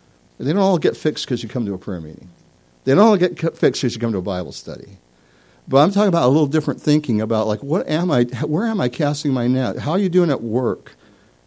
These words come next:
Are you doing the same thing all the time and getting the same result and you haven't changed anything about the way you deal with it? Cast your net on the other side of the boat. Do you get what I'm saying?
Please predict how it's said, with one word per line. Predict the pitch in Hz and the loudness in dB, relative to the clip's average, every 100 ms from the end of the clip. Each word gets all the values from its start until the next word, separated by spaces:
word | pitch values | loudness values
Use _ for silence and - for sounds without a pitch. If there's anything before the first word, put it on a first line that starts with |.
| - | 2
Are | |
you | 139 | 4
doing | 180 170 | 4 2
the | |
same | 127 160 165 | 0 0 0
thing | 160 143 | 0 2
all | 123 | 0
the | 143 | -2
time | 139 120 131 | -2 -2 -2
and | 117 | -2
getting | 120 117 | -2 -4
the | |
same | - 127 127 | -4 -2 -2
result | 110 104 98 127 | -2 0 -2 -2
and | 117 | -4
you | |
haven't | 107 117 139 | -4 -6 -8
changed | - 120 120 117 | -6 -4 -2 -2
anything | 110 113 117 | -4 -4 -6
about | 113 104 | -4 -6
the | 113 | -4
way | 101 | -4
you | 104 98 | -4 -4
deal | 92 92 | -6 -6
with | 107 107 | -8 -10
it? | 202 247 _ _ _ _ | -12 -12 _ _ _ _
Cast | - 101 - - | -8 -8 -6 -6
your | 147 | -4
net | 92 98 | -4 -4
on | 113 | -6
the | 92 | -8
other | 90 | -10
side | - - | -12 -14
of | 92 | -14
the | 117 | -12
boat. | 165 214 - _ _ _ _ _ _ _ | -12 -12 -16 _ _ _ _ _ _ _
Do | |
you | 131 | 0
get | 151 | 4
what | 156 | 4
I'm | 151 | 2
saying? | 160 156 180 | 0 -2 -2